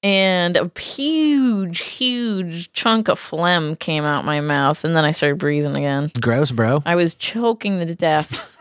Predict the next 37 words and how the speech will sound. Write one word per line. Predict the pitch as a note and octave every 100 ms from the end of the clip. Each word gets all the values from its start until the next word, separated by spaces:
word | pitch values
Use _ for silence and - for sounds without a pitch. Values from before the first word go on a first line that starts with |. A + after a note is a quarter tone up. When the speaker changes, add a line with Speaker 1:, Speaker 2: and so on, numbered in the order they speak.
| _
Speaker 2:
<laughs> | -
Speaker 1:
on | F3+ F3
mucus, | F3+ G3+ A3+ A#3 A3+ F3+ D#3 - F#3
man. | F3 E3+ E3 E3 E3 E3+ F#3 -
Speaker 2:
<laughs> | G3 - E3+ _ - - - - _ -
Speaker 1:
On | A3 A3+ A3+ A#3+
mucus. | B3+ D4 E4 F4 - G#3+ F3+ D3+ - - -
Speaker 2:
Wow. | A#2 A#2+ A#2+ A#2 -
Speaker 1:
As | G#3+
a | A#3+
little | C#4+ C#4+
baby. | - D4+ F4+ G#4 G#3+ G#3+ - _ _ _ _ _ -
Speaker 2:
That's | G#2 C3+
not | C#3+ D3 C3+
funny | - B2+ C3 B2+ A2 G#2+ C3
if | A#2+ B2
you |
get | B2 A#2
killed | - A#2+
by | A2+ A2
a | G#2
snot. | - A2+ A2+ A2 - _ _ -
Speaker 1:
No, | A3 A#3+ F#3 D#3+
but | E3+
she | - B3+
was | C4+ A3
so | G#3+ G#3 G#3 - _ _ -
shook | - B3+ B3
up | G3+ C4+
about | G#3+ F#3 F3 E3 E3
it, | E3
she | G3+
started | G3 F3+ E3
making | E3 - D#3
phone | - D#3 D3+ D#3+
calls | D3+ C#3+ C#3+ E3
to, | - D#3